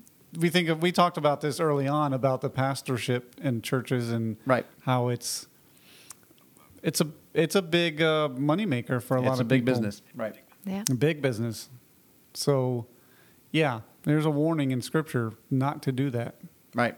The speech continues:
Speaker 1: Now,
Speaker 2: Now
Speaker 1: I'm not gonna say that somebody who is, uh, leading a church, if they, for some other reason, can't do another occupation to earn a, a living,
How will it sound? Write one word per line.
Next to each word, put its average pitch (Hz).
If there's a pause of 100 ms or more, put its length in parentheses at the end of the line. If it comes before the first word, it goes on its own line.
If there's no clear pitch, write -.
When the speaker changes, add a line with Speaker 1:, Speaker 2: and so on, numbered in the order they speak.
Speaker 1:
Now, 196
Speaker 2:
Now 127
Speaker 1:
I'm 196
not 196
gonna 175
say 175
that 143
somebody 147 (1200)
who 160
is, 160
uh, 135
leading 151
a 131
church, - (260)
if 143 (1040)
they, 139
for 147
some 160
other 143
reason, 131
can't - (680)
do 147
another 139
occupation 135 (160)
to -
earn 131
a, 123
a 151
living, 123